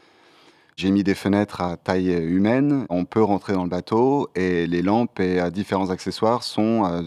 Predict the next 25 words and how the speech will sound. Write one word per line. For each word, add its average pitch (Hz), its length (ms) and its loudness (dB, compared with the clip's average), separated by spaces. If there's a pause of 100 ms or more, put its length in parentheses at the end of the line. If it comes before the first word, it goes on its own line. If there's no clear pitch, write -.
(120)
des 87 140 -4
choses 104 400 -4
à 85 80 -8
taille, 92 320 -6
euh, 80 100 -6
réelle. 85 380 -8 (680)
À 113 60 0
côté 101 240 -2
de - 60 -16
ça, 127 240 4
il 117 40 -4
y 101 60 4
a 95 80 2
tous - 140 -6
les 104 180 0
éléments 98 280 4
en 92 40 2
maquette, 92 500 0
comme 107 200 0
s'il 127 260 0
y 117 120 4
avait 95 120 4
un 90 100 2
deuxième 101 300 0
équipage. 117 720 -2